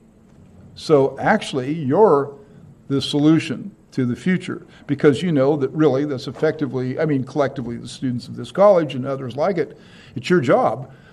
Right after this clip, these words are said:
or will become your job for so many of you, to actually be those responsible for these productivity gains. And you'll be the salvation of all of this.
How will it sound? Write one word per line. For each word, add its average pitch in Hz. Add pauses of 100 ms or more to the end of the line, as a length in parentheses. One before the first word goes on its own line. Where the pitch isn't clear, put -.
or 135
will 170
become 151
your 139
job 143
for 139
so 139
many 190
of 127
you, 139
to 139
actually 147
be 120
those 131
responsible 165
for 131 (160)
these 139
productivity 147
gains. - (100)
And 185
you'll 151
be 143 (220)
the 139
salvation 160 (240)
of 123
all 123
of 110
this. 117